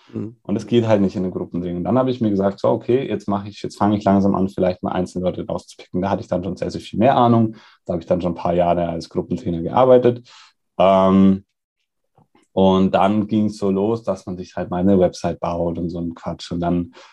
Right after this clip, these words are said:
Speaker 2: will man Personal Trainer werden, dann merkt man, dass man auf einmal keine Kunden be-, be-, bekommt auf einmal, weil man noch keine Ahnung von Marketing und Werbung hat.
Speaker 1: Ja.
Speaker 2: Ähm, dann zieht sich's einfach ein bisschen. Aber im Prinzip war's dann,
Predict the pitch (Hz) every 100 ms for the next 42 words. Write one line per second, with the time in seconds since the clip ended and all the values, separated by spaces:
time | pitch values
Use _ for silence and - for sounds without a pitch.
0 | _ - 95 98 95 95 101 98 101 82
1 | - 107 117 120 131 117 95 92 - 92
2 | 87 90 - - 82 90 90 90 87 87
3 | 90 85 87 82 - 101 110 117 - -
4 | - 107 - 113 - 120 113 107 107 117
5 | 131 107 92 90 - 87 90 87 87 -
6 | 90 87 87 - 95 90 87 87 92 107
7 | 131 - - - 107 123 127 _ _ -
8 | 98 98 98 98 - 92 - 107 - 120
9 | - 107 110 107 117 - 127 127 - _
10 | _ - 95 98 95 95 92 104 110 107
11 | - - 95 92 92 - 90